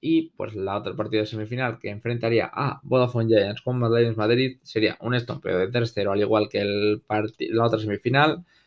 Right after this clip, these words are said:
Este, en este caso, a favor de los gigantes, que, eh, volverían a encontrarse con la versión descafeinada de Mad Lions, la que se vio contra B C N Squad, y, eh, lo ganaron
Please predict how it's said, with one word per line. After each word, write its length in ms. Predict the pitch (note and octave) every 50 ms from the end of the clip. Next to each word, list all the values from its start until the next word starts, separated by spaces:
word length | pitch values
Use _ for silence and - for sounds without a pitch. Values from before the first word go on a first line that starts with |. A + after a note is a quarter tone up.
| _ _ _ -
Este, 220 | - A#2+ A2+ A#2
en 60 | A#2
este 160 | A#2 A#2 A2
caso, 240 | - G#2+ G#2+ G#2 A#2
a 40 | G#2+
favor 220 | B2 C3 C3 B2
de 60 | A#2 A2+
los 180 | A#2 A#2 -
gigantes, 540 | - A2 A2 A#2 A#2 A#2 A2+ A#2+ A#2 A#2 -
que, 460 | - A#2+ A#2 A#2+ B2 A#2+ - - - -
eh, 580 | A#2 A2+ G#2+ G#2 G#2 G#2 G2+ G2+ - - - _
volverían 440 | _ - A#2 A#2 A2+ A2 A#2 A#2+ C3
a 40 | C3+
encontrarse 280 | C3 B2 A#2+ A#2 A#2
con 120 | A2 A2+ A2
la 100 | A2 G#2+
versión 320 | A2 A2 - - A#2+ A#2
descafeinada 580 | A2+ G#2+ - B2 A#2+ - A#2+ A2 A2 G#2 G2+ G2+
de 220 | G#2 G#2 G#2+ A2
Mad 160 | A2 A2+ A#2 A#2
Lions, 540 | A#2+ A#2+ B2 C3 C3+ C3+ C3+ C3+ C3+ -
la 100 | G#2+ G#2
que 80 | G2+ G#2
se 80 | G#2+ G2+
vio 160 | G#2+ A2 G#2+
contra 300 | A2 G#2 G#2 - G#2 G#2
B 120 | A2 A#2
C 80 | A#2 A2+
N 140 | G#2+ G#2+ G#2+
Squad, 360 | - - D3 D3 D3+ D3+ - _ _ _ _ _ _ _ _ _ _ _
y, 300 | - - C#3+ D3 D3 -
eh, 380 | - E2+ A2 A2 G#2+ G#2+ G#2+ G#2+
lo 120 | A2+ A2+ A#2+
ganaron 400 | C3 B2 A#2+ A#2+ A#2+ A#2 A#2